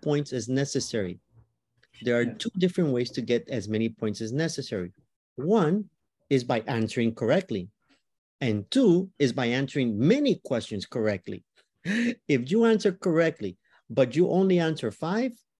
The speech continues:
it's not going to give you a lot of points. If you answer correctly and you answer a lot of them correctly, quick, that's going to give you more points. So the idea is to learn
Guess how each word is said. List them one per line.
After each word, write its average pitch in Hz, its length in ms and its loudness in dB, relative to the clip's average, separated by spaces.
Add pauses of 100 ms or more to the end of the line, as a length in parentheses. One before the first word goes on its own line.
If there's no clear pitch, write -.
(140)
it's 120 180 -2
not 147 180 2
going 143 160 2
to 135 80 -2
give 117 180 -2
you 110 100 0
a 101 100 -2
lot 101 100 -2
of 98 140 -10
points. 156 460 -2 (880)
If 104 120 -6
you 151 180 -2
answer 202 260 0
correctly 170 600 -2
and 185 240 6
you 156 120 0
answer 143 300 -2
a 104 80 -2
lot 175 340 0
of 160 120 0
them 113 260 -2
correctly, 110 580 -2 (340)
quick, 226 260 2 (340)
that's 120 300 -2
going 131 180 0
to 131 100 -4
give 127 200 -2
you 123 100 2
more 113 380 0
points. 98 440 -10
So - 180 -4
the 120 120 0
idea 123 280 2
is 175 100 -2
to 127 160 -2
learn 185 420 0